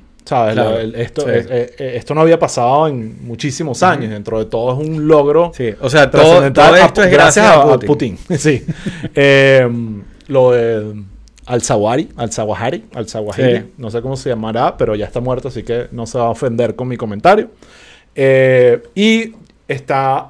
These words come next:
Speaker 1: ah, lo de la inflación de julio, que prim-, eh, no
Speaker 2: Sí.
Speaker 1: es tanto, que la inflación es, está en ocho coma cinco year over year,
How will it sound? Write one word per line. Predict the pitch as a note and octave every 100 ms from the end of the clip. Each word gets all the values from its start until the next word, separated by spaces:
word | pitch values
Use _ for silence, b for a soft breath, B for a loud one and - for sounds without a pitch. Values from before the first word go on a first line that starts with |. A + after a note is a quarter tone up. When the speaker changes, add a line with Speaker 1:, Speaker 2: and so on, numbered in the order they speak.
| _
Speaker 1:
ah, | C#3 B2 A#2+
lo | C3 B2
de | A#2+
la |
inflación | A#2+ B2 A#2 B2+
de | B2+
julio, | D3+ F#3+ D#3 F3
que | F3 A#2 - _ _
prim-, | - B2+ -
eh, | C#3 -
no | D3 C#3
Speaker 2:
Sí. |
Speaker 1:
es | B2+
tanto, | F3+ E3+ G3
que | F3+
la | B2
inflación | A#2+ A2+ C3+ C3
es, | D3 b b b b
está | C#3 - D3+
en |
ocho | D3+ D3
coma | E3 C#3+
cinco | - B2+ A#2 A#2 D3 C#3+ B2 G#2+ G2+ -
year | A#2+ B2 B2+
over | C#3 C#3+
year, | A2+ A#2 G#2 -